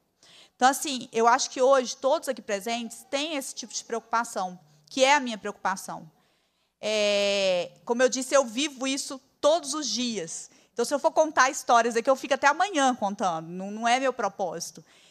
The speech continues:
É, eu quero, assim, que todo mundo le-, leve pra casa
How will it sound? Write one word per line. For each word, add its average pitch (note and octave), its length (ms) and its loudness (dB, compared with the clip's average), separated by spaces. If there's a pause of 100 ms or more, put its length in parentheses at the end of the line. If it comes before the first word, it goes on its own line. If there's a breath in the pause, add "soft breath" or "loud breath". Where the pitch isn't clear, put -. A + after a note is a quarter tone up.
(140 soft breath)
É, G3 640 2
eu A3+ 140 -2
quero, B3 260 0
assim, B3+ 260 -8
que A#3 120 -8
todo D#4 280 0
mundo D4 200 -6
le-, B3 400 2
leve C#4 340 2
pra B3+ 160 2
casa B3 560 0